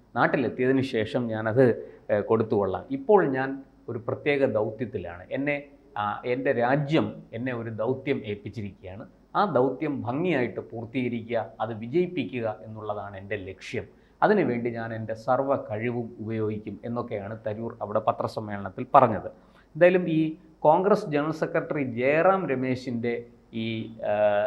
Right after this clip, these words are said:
ഇദ്ദേഹത്തിനെതിരായ വിമർശനം, തരൂരിനെതിരായ വിമർശനമാണ് ഇപ്പോൾ ചർച്ചയായിരിക്കുന്നത്. ആ, ജയറാം രമേശ് നേരത്തെയും, ജയറാം രമേശും, ആ, പവൻ ഖേരയും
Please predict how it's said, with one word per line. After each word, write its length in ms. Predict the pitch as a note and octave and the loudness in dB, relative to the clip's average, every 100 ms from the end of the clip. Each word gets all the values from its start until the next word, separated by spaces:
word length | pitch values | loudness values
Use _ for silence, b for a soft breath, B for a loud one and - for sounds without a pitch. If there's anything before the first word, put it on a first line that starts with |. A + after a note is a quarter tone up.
| - | -2
ഇദ്ദേഹത്തിനെതിരായ 920 | D#3 D3+ E3+ D#3 D3 A#2+ B2+ C3 B2 | -4 2 4 4 2 0 4 4 4
വിമർശനം, 580 | A2 A2 A2+ G#2+ A2 F#2 - | 0 -4 -4 -6 -8 -12 -4
തരൂരിനെതിരായ 680 | A#2+ C3+ C#3+ C#3+ A2+ A#2+ B2 | -2 0 -2 -6 -6 -2 -2
വിമർശനമാണ് 1040 | A#2 A2 G#2+ G#2 - A#2+ G2+ F#2+ A2+ A2+ A2+ B B - | -2 -6 -8 -8 -6 -6 -8 -8 -6 -6 -10 B B -16
ഇപ്പോൾ 320 | G#2+ B2 B2 - - | -2 0 0 -6 0
ചർച്ചയായിരിക്കുന്നത്. 840 | E3 - - A#2+ F#2 - F#2 F2 F2+ b b b - | 2 2 2 2 2 -4 -10 -12 -16 b b b -4
ആ, 80 | A#2 | -2
ജയറാം 420 | C3 D3+ G3+ G#3 | 2 6 6 4
രമേശ് 320 | G#3 G#3+ G#3 | 0 -2 -2
നേരത്തെയും, 600 | E3+ E3 F#3 G3 F#3+ F#3+ - - - | 2 4 6 6 4 2 -4 -18 -2
ജയറാം 360 | C3 C#3+ D#3 D#3 | 4 6 6 4
രമേശും, 680 | D3 D3 C#3 D3+ D3+ C#3+ - _ A#2+ | -2 -2 -4 -6 -6 -8 -14 _ 2
ആ, 360 | A#2+ A#2+ A#2 | 4 6 4
പവൻ 440 | A#2 C3 C3+ D3+ D3+ | 4 6 6 4 2
ഖേരയും 640 | C#3 C3+ C3+ C3+ C3+ C3+ | 2 4 2 2 0 -2